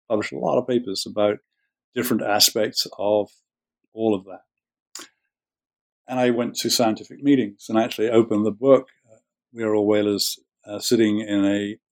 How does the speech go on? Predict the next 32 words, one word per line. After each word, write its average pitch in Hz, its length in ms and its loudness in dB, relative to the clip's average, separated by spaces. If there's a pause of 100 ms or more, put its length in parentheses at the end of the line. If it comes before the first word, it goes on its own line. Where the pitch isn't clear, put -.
(160)
auditorium 104 720 0 (120)
at 104 140 -16
SeaWorld 104 560 -2
in 98 80 -8
San 101 240 -2
Diego, 107 440 2
an 110 80 -8
outdoor 107 440 -2
auditorium, 101 580 -4 (240)
uh, 104 140 -20
looking 104 360 -4
down 101 280 0
on 98 100 -4
a 98 60 -10 (120)
pool 104 200 -8
of 98 120 -14
killer 123 140 -4
whales. 104 380 0
And 98 140 -12 (120)
many 107 180 0
of 98 60 2
my 95 180 0
colleagues 101 560 -4
who 101 180 -8
were 98 80 -12 (220)
at 101 240 -6
the 98 80 -14
same 101 280 0
scientific 101 500 -2
meetings 104 400 2
was 95 100 -2
an 92 60 -4